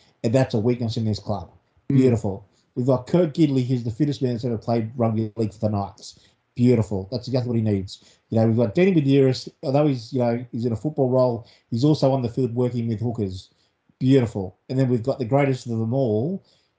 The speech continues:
Speaker 1: working with the other, uh, link, link of our club, which is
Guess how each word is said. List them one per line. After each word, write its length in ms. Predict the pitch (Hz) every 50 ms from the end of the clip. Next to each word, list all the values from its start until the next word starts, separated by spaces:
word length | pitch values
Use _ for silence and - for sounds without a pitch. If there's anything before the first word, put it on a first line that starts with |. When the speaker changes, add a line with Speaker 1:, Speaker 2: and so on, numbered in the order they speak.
| _ _ _ _ _ - -
Speaker 1:
working 400 | 135 139 135 110 135 131 127 127
with 280 | 127 123 113 120 - -
the 80 | 127 135
other, 260 | 151 151 156 131 113 - _ _ _ _ -
uh, 220 | 131 120 110 107 104
link, 300 | 98 101 117 117 113 - - 113 104 - - _ -
link 260 | 120 120 120 113 113
of 100 | 110 113
our 140 | 110 104 -
club, 380 | - - 107 113 135 165 160
which 180 | 135 120 113 -
is 240 | 135 123 113 -